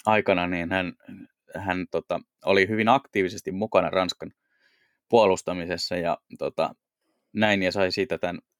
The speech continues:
niin kun, ää, Ranskan kunnialegioonaan tunnustuksen osa-, omaksi osakseen.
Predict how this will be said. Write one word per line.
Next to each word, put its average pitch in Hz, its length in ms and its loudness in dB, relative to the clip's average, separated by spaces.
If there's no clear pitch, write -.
niin 87 220 -6
kun, 87 220 -4
ää, 78 340 -4
Ranskan 101 420 0
kunnialegioonaan 85 960 0
tunnustuksen 92 680 -2
osa-, 117 360 4
omaksi 117 400 2
osakseen. 90 560 -2